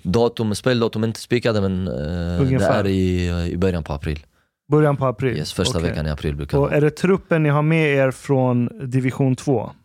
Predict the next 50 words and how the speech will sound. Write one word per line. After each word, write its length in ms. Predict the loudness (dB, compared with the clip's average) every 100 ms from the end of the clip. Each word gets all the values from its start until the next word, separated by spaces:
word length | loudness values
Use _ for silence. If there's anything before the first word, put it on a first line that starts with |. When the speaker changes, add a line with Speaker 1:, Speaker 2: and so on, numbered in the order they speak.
| _
Speaker 2:
Det 80 | 0
är 40 |
Speaker 1:
Yes. 120 | 0 2
Speaker 2:
samma 260 | 2 0
trupp 380 | 0 -2 -2 -10
som 200 | -4 0
ni 60 | 0
ska 160 | 0
in 120 | 0 2
i 140 | 0
ettan? 180 | 0 2
Speaker 1:
De 160 | 2
flesta 340 | 2 2 2 -2
ska 260 | 2 0
följa 280 | 2 0 2
med, 140 | 2 2
det 60 |
är 40 | 2
målsättningen, 680 | 2 0 -2 -4 -2 0
eh, 140 | 0 0
men, 200 | 2 2
Speaker 2:
Ja. 60 |
Speaker 1:
men 260 | 2 2 0
det 80 | 0
kommer 260 | 0 0
krävas 420 | 0 0 0 -2 -4
förstärkningar. 760 | -6 -2 -4 -4 -6 -8 -10 -20 -10
Speaker 2:
Okej. 220 | -4 0
Speaker 1:
Vi 60 | 0
säger 240 | 2 2
vi 100 | 0
ska 220 | 0 0
vinna 340 | 0 0 -2 -2
division 440 | -2 -2 0 0
ett 200 | 0 0
och 80 | -2
då 120 | 0
behöver 320 | 2 2 2 0
jag 300 | 0 0 -2
ett, 100 | -4 -10 -6
en 200 | -4 -4
fem, 300 | -2 0 0
sex 240 | -2 -4
spelare 340 | -2 -2 0 -4
som 180 | -6 -4
kliver 280 | -2 0
in 120 | 0 0
i 60 |
startelvan. 560 | -2 -4 -4 -6 -8 -10 _
Speaker 2:
Okej. 400 | -8 -6 -4 -4